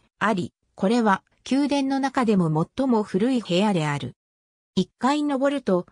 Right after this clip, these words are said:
リクスサーレンが西に、宮殿内教会が東にある。一階下ると、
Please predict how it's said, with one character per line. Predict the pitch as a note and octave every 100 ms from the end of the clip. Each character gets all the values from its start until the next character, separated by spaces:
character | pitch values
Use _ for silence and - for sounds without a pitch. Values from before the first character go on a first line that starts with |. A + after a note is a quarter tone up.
| _ -
リ | F#3+
ク | -
ス | - D4+
サ | C#4+ C#4
ー |
レ | C4 B3
ン |
が | A#3
西 | G3+ F#3+ G3 G3
に、 | F#3+ - _ -
宮 | B3+ C#4+
殿 | C#4+ C#4
内 | C#4 C#4
教 | B3+ C#4 C4
会 | A3+ G3
が | F3
東 | E3 E3 G#3+ B3 A#3
に | G#3
あ | F#3+
る。 | D3 - _ _ _ _
一 | F#3 -
階 | - D#4 D#4
下 | C4 C4+
る | B3+
と、 | E3+